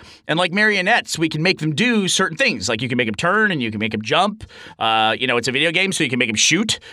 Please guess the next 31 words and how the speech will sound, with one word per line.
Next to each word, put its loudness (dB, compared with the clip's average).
or -2
crouch. 0
Uh, 0
but 0
we 2
figured -2
out 2
a 2
way 2
to -2
be 0
able -2
to 0
make 0
them 0
look 0
like 0
they 0
were -2
talking. 0
Um, 0
and 0
it 0
really 0
is 0
very 2
much 0
like, 2
like -2
puppet 0
theater. -6